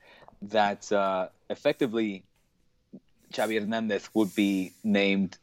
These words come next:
sporting director instead of head coach.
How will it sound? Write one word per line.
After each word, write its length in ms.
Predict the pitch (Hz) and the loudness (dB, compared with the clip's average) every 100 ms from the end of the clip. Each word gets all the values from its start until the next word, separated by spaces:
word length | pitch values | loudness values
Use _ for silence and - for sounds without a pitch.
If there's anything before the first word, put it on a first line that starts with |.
| _ | _
sporting 540 | - - - 120 123 113 | -10 -2 6 8 8 4
director 640 | 98 92 - - 87 82 - _ _ _ _ _ _ _ - - | 2 2 0 -2 -2 -4 -16 _ _ _ _ _ _ _ -18 -6
instead 400 | 104 101 - 101 | -2 0 4 4
of 360 | 98 90 - - _ _ | 4 0 -6 -20 _ _
head 240 | - 107 98 | -4 -2 0
coach. 540 | 104 95 - - - | 0 0 -2 -12 -14